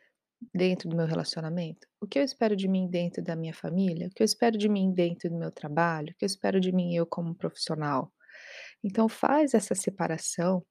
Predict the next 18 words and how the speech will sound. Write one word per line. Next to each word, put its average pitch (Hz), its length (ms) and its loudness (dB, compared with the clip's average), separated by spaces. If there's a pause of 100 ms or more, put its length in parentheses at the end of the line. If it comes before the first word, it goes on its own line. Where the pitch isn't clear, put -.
pra 190 120 4
você 180 220 -2
conseguir 214 560 0 (100)
ponderar 208 680 6 (100)
as 269 320 0
suas 170 260 2
expectativas. 170 880 -2 (360)
Eu 190 80 -2
sou 190 160 2
Manuela 185 340 4
Pestana, 202 800 2
você 185 260 -2
me 185 100 2
encontra 185 380 -2
no 180 180 0
Manuela 190 760 2
Coach, 190 520 -2 (140)
arroba 165 520 2